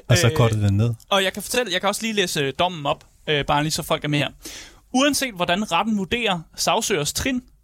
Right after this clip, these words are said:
Speaker 2: to sekunder, fire musikslag eller otte kropspositioner, gentaget ti gange gennem registreret koreografi, har sagsøgt det bedste af argumentet.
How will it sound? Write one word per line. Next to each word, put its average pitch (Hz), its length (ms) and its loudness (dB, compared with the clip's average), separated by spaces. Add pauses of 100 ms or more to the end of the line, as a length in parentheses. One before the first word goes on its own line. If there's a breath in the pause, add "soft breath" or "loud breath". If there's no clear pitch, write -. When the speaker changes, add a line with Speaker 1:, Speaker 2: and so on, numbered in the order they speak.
(360)
Speaker 2:
to 233 200 0
sekunder, 196 360 0 (200)
fire 208 160 2
musikslag 202 640 0
eller 151 200 -2
otte 208 240 2
kropspositioner, 214 800 -2 (120)
gentaget 196 380 2
ti 247 140 0
gange 190 280 0
gennem 190 260 -2
registreret 151 480 0
koreografi, 175 520 -4 (340 loud breath)
har 175 120 0
sagsøgt 220 580 -2
det 180 100 0
bedste 170 360 0
af - 120 -2
argumentet. 226 500 0